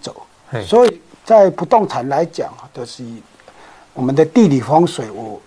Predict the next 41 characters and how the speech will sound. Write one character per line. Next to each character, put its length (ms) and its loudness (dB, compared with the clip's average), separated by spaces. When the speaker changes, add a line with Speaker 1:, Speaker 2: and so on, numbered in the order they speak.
Speaker 1:
阳 220 0
面 320 -4
加 280 2
阴 140 -4
面。 200 0
Speaker 2:
阴 80 -2
面， 340 -4
Speaker 1:
嘿 160 -8
啊。 80 -2
Speaker 2:
哦。 260 -4
Speaker 1:
阳 200 0
面、 400 4
阴 100 4
面 400 4
哈， 300 -10
Speaker 2:
嘿。 160 -10
Speaker 1:
主 140 2
要 140 6
是 200 -8
惊 160 -10
人 200 2
潮 220 -6
的 160 -8
意 180 -10
思。 260 -18
Speaker 2:
嘿。 100 -12
Speaker 1:
如 100 2
果 80 6
你 120 4
人 240 2
潮 220 0
多， 400 -2
就 140 -4
是 200 -6
阳 220 -6
面。 240 -12
Speaker 2:
嘿。 100 -10
Speaker 1:
啊， 200 4
人 220 -2
潮 200 2
少， 280 -8